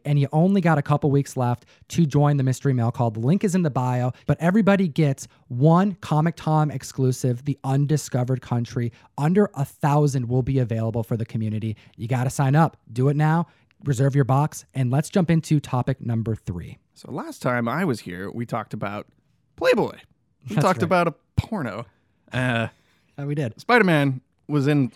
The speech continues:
Speaker 2: in Playboy in Japan.
Speaker 1: That's right.
Speaker 2: We talked about this Bleeding Cool article that said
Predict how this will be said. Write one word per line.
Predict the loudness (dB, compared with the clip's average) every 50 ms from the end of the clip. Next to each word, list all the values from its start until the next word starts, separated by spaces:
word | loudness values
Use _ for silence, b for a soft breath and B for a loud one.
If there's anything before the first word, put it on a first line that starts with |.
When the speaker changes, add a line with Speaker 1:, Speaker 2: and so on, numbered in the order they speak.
| -2
Speaker 2:
in | -2 0 0
Playboy | 2 2 2 4 2 0 0 0
in | -2 -2
Japan. | -2 -2 0 0 0 0 -2 -6 -10 _ _ _ _ _
Speaker 1:
That's | -12 -8 -6
right. | -6 -8 _ _ _ -10
Speaker 2:
We | -4 -4 -2
talked | 0 0 -2 0 -2
about | -4 -2 -2 -4 -4 -8
this | -10 -8 -8 -8 -10 -12 -20 _ _ _ _ _ _
Bleeding | -6 -4 -4 -4 -4 -4
Cool | -4 -4 -2 -2
article | -2 -2 -2 -4 -4 -4 -4 -6 _ _ _ _ _ _ -8
that | -8 -8 -6
said | -8 -6 -4 -4 -4 -4 -6 -10